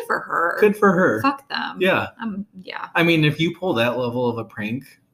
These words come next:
Speaker 2: I'm leaving you too.
Speaker 1: Seriously.
Speaker 2: Bye.
Speaker 1: And for
Speaker 2: And it's
Speaker 1: all
Speaker 2: great. She just, like, keeps eye contact, is like,
Speaker 1: S-
Speaker 2: "Brr," goes up.
Speaker 1: I know. Yeah. And she
Speaker 2: Great.
Speaker 1: waves.
Speaker 2: Yeah.
Speaker 1: She waves.
Speaker 2: Yeah,
Speaker 1: So
Speaker 2: that's
Speaker 1: here's
Speaker 2: right.
Speaker 1: a question for you.
Speaker 2: Uh-huh.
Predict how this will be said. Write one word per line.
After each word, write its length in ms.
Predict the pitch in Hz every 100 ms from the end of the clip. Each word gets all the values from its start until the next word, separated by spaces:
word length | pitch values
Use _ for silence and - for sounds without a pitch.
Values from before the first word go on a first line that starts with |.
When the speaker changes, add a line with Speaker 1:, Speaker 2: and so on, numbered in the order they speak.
| _
Speaker 2:
I'm 220 | 123 120 120
leaving 300 | 110 104 101
you 120 | 95
too. 300 | - 82 -
Speaker 1:
Seriously. 420 | - 208 190 214 196
Speaker 2:
Bye. 540 | 190 196 190 214 214 -
Speaker 1:
And 140 | 277 277
for 140 | 240
Speaker 2:
And 80 | 165
it's 80 | 220
Speaker 1:
all 60 | 147 143
Speaker 2:
great. 100 | 123
She 60 | 151
just, 180 | 147
like, 140 | - 127
keeps 240 | 139 135
eye 160 | 117 120
contact, 520 | 120 110 107 107 -
is 140 | 104
like, 160 | 104 117 _ _ -
Speaker 1:
S- 40 |
Speaker 2:
"Brr," 460 | 180 185 180 196 - 139
goes 220 | 131 120
up. 280 | 120 - _ - - 175 - - -
Speaker 1:
I 40 | 202
know. 40 |
Yeah. 280 | 208 208 202 _ _ -
And 100 | 240
she 80 | 269
Speaker 2:
Great. 80 | 214 226 240 214
Speaker 1:
waves. 120 | 208
Speaker 2:
Yeah. 320 | 190 185 - -
Speaker 1:
She 180 | - 285
waves. 420 | 240 254 269 240 -
Speaker 2:
Yeah, 240 | 226 208 185
Speaker 1:
So 240 | - 254
Speaker 2:
that's 100 | 269
Speaker 1:
here's 200 | 285 302
Speaker 2:
right. 80 | 262
Speaker 1:
a 20 |
question 460 | 233 - - 180 202
for 160 | - -
you. 380 | 185 190 208 233
Speaker 2:
Uh-huh. 300 | 135 117